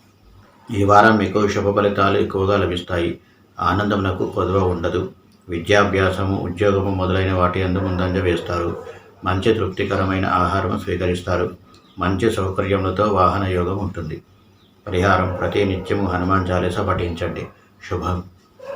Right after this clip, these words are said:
తదుపరి వృషభ రాశి వారికి ఈ వారం మీరు ఇబ్బందులను ఎదుర్కొంటారు.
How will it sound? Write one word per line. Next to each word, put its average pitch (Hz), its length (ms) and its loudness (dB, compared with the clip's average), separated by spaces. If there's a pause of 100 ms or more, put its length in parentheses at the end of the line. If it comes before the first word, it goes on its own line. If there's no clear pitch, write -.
(420)
తదుపరి 95 320 2
వృషభ 95 280 0
రాశి 90 280 2
వారికి 85 340 -6 (520)
ఈ 95 120 2
వారం 98 340 6
మీరు 98 180 2
ఇబ్బందులను 95 540 0
ఎదుర్కొంటారు. 90 800 -4